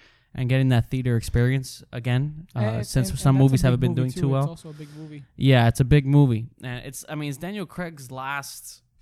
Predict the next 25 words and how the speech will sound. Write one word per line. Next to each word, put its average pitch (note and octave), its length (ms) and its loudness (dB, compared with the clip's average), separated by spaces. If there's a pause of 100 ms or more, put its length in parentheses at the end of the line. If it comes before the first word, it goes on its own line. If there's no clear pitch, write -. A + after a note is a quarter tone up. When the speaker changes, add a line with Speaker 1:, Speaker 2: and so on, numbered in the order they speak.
(540)
Speaker 1:
movie. B2 440 0
I A2+ 60 0
mean, B2 120 0
to C3+ 120 0
put E3 140 4
into E3 180 -2
perspective, D3 560 0
when C3 140 0
the A#2+ 80 -2
f-, - 140 -20
Casino D#3+ 360 4
Royale C#3+ 360 4
came B2+ 240 0
out, A2+ 260 0 (400)
that B2+ 120 2
was D3 120 4
in C#3+ 80 0
two D3+ 140 0
thousand B2+ 340 2
six. B2 400 0
I C3 80 2
was D3 100 4
in C#3 120 2
elementary B2+ 500 2
school. A2+ 380 -2